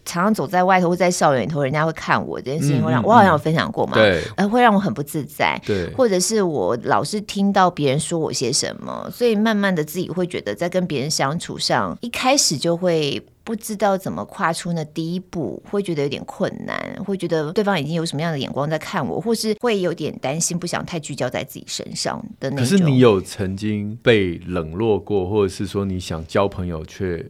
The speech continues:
Speaker 2: 失败过？
Speaker 1: 哎，其实国高中时期还是会有欸。
Speaker 2: 真的啊？
Speaker 1: 嗯，还是会有。
Speaker 2: 那你后来捅他哪里？<laughs> 啊，不，
Speaker 1: <laughs>
Speaker 2: 太妹，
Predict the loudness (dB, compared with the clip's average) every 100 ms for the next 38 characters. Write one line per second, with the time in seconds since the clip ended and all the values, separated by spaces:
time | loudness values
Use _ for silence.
0 | -14 -12 -6 -4 0 2 2 4 4 2
1 | 0 -2 -4 -8 -8 -6 -6 -6 -6 -6
2 | -8 -8 -10 -12 -18 -10 -6 -6 -2 0
3 | 2 0 0 0 -2 -4 -8 -8 -6 -4
4 | -4 -6 -8 -10 -14 _ _ _ -6 -4
5 | -2 0 0 0 -4 -4 -4 -4 -6 -10
6 | -12 -12 6 12 12 12 12 12 10 12
7 | 10 8 2 -2 -4 6 8 10 10 10